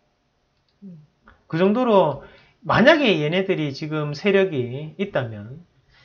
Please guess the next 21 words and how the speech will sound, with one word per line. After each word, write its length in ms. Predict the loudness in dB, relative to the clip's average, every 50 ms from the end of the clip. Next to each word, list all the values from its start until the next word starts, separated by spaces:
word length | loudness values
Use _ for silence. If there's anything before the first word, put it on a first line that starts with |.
| _ _
이번을 540 | -4 -2 0 0 0 2 2 2 2 0 -2
기회로 320 | -2 2 4 6 6 6
삼지 360 | 2 0 -2 -6 -6 -4 -4 -4
않을까, 360 | -2 -4 -6 -8 -8 -10 -10
저는 280 | -8 -8 -6 -6 -6
그래 160 | -6 -6 -8 -8
봅니다. 400 | -8 -12 -16 -18 -20 -20 -20 -20 _ _ _ _ _ _
그래서 240 | -10 -8 -8 -8 -8
그런 240 | -6 -6 -6 -8 -8
기회가 340 | -6 -6 -6 -4 -4 -6
있지 260 | -6 -8 -10 -10 -10 -8
않을까 680 | -8 -6 -6 -8 -6 -2 0 0 0 0 -4 -14 -20 _ _ _ _ _
판단하고, 720 | -14 -12 -8 -8 -8 -8 -8 -10 -10 -10 -12 -12 -12 -14 _ _ -20 -20 -20 -20 -20 -20 -20 _
자, 120 | -4 -2
이제 140 | -2 0 0
네 140 | 0 2 2
번째, 260 | 2 0 0 -2 -2
이 120 | -2 0 -2
미세먼지 560 | -2 -2 -2 0 0 -2 -2 -2 -4 -4 -4
관련인데, 640 | -4 -4 -4 -6 -6 -8 -10 -10 -8 -8 -8 -10 -12 _ _ _ _ _ _ _ _ _ _ _ _ _ _ _ _ _ _ _ _ _ _ -20 -20 _ _ _
최근에 720 | -10 -4 -2 0 2 2 2 2 0 0 -2 -4 -6 -10